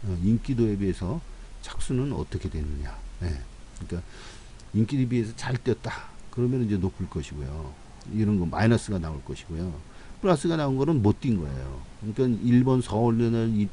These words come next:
직전 해체는 구, 구, 플러스 구가 나왔다는 것은 예상보다도 훨씬 못 뛴 거죠. 예. 그리고 요거는 이제 예상보다 잘 뛴 거예요. 마이너스 사. 이런 식으로 알 수가 있는 거죠. 그 다음에 이제 선행은 누가 지금 나갈 것이냐.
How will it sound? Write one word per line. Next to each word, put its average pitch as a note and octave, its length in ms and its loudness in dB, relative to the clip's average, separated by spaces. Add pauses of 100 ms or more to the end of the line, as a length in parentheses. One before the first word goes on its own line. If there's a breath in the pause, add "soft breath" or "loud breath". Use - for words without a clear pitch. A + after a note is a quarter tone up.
직전 - 380 0
해체는 F#2+ 920 -2 (680 loud breath)
구, A2+ 240 4 (160)
구, A2 240 2 (140)
플러스 F#3+ 260 2
구가 G#2+ 300 -2
나왔다는 F2+ 360 -2
것은 A#2 320 -2 (360)
예상보다도 G#2+ 640 6
훨씬 G#3 400 2
못 G#2 200 2
뛴 F2 120 -4
거죠. D2+ 320 -6 (220)
예. C#2+ 260 -4 (460 loud breath)
그리고 A#2 180 8
요거는 A2 460 6
이제 D#2+ 260 2 (240)
예상보다 F2+ 300 -2
잘 - 280 -2
뛴 F2+ 160 0
거예요. D2 300 -6
마이너스 D2+ 400 -8
사. D2+ 360 -8 (380 loud breath)
이런 G2 180 4
식으로 F2 340 0
알 - 160 -4
수가 G#2 200 -4
있는 D#2+ 240 -6
거죠. D2 420 -8 (400)
그 G#2+ 80 -6
다음에 G#2+ 220 0
이제 F#2 180 2
선행은 D#3+ 580 4
누가 F2+ 340 2
지금 F2+ 280 -4
나갈 D#2 320 -4
것이냐. D2+ 320 -10